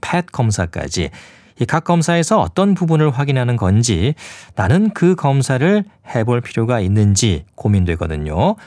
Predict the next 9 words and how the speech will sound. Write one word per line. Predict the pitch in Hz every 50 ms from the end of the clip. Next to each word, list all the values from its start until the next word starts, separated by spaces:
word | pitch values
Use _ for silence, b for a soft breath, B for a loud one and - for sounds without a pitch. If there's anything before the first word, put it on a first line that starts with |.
| B B B
도움 | - - 107 104 104 104
말씀 | 101 87 78 73 - - 170 185 170
들어보겠습니다. | - - 98 80 78 73 67 - - - 76 69 71 78 - b b b b b b b b
한양대학교 | - - 170 170 180 185 190 180 185 175 170 - - 175
병원 | 160 165 165 165 156 170 190 190 156
영상의학과 | 131 135 131 - 143 139 131 123 117 110 107 - - 92 87 123 160 b b b b b
이승훈 | - 139 165 175 165 - 185 175 165 156 170 175 165
교수와 | - 117 104 92 - - 101 117 156 170
함께하겠습니다. | 143 117 98 - - 90 85 80 80 80 - - 90 82 82 98 90